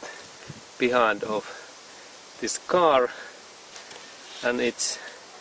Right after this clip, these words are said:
it's very important because sometimes cars collapse, and it's, it's not nice to be in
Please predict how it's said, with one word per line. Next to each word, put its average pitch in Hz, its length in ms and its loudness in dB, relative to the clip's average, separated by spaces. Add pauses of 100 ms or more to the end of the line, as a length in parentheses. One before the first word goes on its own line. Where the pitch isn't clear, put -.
(340)
it's - 220 -2
very 123 420 8 (220)
important 104 720 0
because 107 200 4
sometimes 110 640 4
cars 101 600 4 (380)
collapse, 104 560 4 (640)
and 113 160 0
it's, 123 300 2
it's - 320 -2 (160)
not 123 220 2
nice 117 240 6
to - 120 -6
be 110 440 2
in 98 160 0